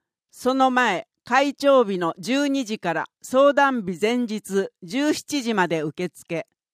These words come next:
制作企画課、五階五十一番。電話、六三零八の九六八三。法律相談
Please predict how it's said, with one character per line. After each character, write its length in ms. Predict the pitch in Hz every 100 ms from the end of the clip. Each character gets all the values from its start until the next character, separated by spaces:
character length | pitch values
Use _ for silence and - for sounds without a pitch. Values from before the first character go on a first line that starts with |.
| _ _ _ _ _ _ _ _ _ _ _
制 320 | - 269 285
作 320 | 262 254 233
企 160 | - 202
画 200 | 220 214 _
課、 240 | - 170 - _ _ _ _ _
五 160 | 175 196
階 400 | 233 240 233 - _
五 180 | - 208
十 300 | 208 277 269
一 300 | 247 - 233
番。 280 | 175 147 - _ _ _ _ _ _ _ _ _
電 340 | 196 226 214 202
話、 260 | 196 180 _ _ _ _
六 260 | 170 214 269
三 360 | - 302 285 254
零 240 | 233 226
八 360 | 226 202 180 170
の 200 | 160 - _
九 300 | 254 302 294
六 260 | 285 - 202
八 300 | 170 - 160
三。 380 | - 165 117 _ _ _ _ _ _ _ _ _ _ _ _ _ _
法 220 | 254 285
律 320 | 294 277 262
相 300 | 233 262 240
談 300 | 175 160 156